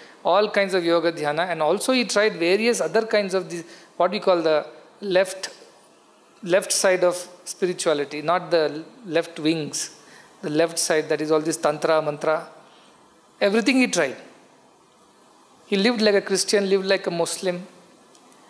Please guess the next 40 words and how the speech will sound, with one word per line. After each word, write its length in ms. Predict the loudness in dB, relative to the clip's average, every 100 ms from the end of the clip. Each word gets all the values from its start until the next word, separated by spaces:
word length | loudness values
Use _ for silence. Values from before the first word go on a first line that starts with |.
| -6
At 160 | -4 0
the 100 | 2
end 140 | 4
of 160 | 2 0
it, 100 | -4
he 60 | -6
came 260 | -2 -2 -2
to 100 | -2
conclusion 560 | -2 -2 -4 -2 0
that 200 | -2 0
the 80 | 0
only 300 | 0 0 -2 -2 -16 -8
place 240 | 0 2 2
he 100 | -2
found 300 | 0 0 2
real 220 | 2 2
peace 320 | -2 -6 -4
is 140 | -4 -2
when 160 | -2
he 80 | 0
was 180 | -2 0
worshipping 460 | -2 -2 -6 -6
the 100 | -4
mother 360 | -2 0 0 0 -6 -12 -6
as 160 | -2
a 80 | -4
child. 460 | -4 -6 -6 -10 -16 -20 -20 -20 -20 -20 -20 -20 -20 -20 -20 -20 -20 -20 -20 -18 0
And 80 |
that 100 | 2
Vatsalya 480 | 4 2 2 0 2
Bhakti 340 | 0 -4 -4 0
he 40 |
developed 380 | 0 0 -2 -2
for 100 | -6
the, 100 | -8 -20 -20 -20 -16 -8
and 100 | 0
that 160 | 0 2
is 120 | 0
how 120 | 2
he 120 | 0